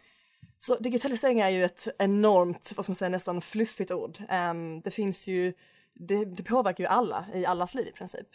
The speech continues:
Ehm, men vi ser tre ganska stora trender om vi ska prata om det på en, på en makronivå. Ehm, och det är ju att, eh, folk blir mer och mer mobila, så vi använder mer och mer mobila enheter,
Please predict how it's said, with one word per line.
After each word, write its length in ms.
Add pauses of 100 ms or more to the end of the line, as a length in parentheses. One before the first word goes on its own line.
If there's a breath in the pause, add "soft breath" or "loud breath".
(140)
Ehm, 160
men 100
vi 60
ser 180
tre 280
ganska 260
stora 260
trender 360
om 60
vi 60
ska 140
prata 300
om 80
det 60
på 140
en, 180 (180 soft breath)
på 100
en 120
makronivå. 680 (460 soft breath)
Ehm, 420
och 140
det 140
är 220
ju 400
att, 400 (120)
eh, 120
folk 320
blir 120
mer 160
och 60
mer 140
mobila, 520 (100)
så 160
vi 80
använder 220
mer 220
och 60
mer 160
mobila 420
enheter, 680